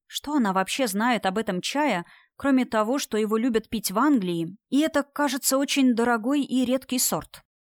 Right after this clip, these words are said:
Внимательно изучив коробку с шёлковыми мешочками, бумажными фунтиками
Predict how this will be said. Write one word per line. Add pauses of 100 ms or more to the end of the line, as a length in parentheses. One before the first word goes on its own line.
(440)
Внимательно
изучив
коробку
с
шёлковыми
мешочками, (100)
бумажными
фунтиками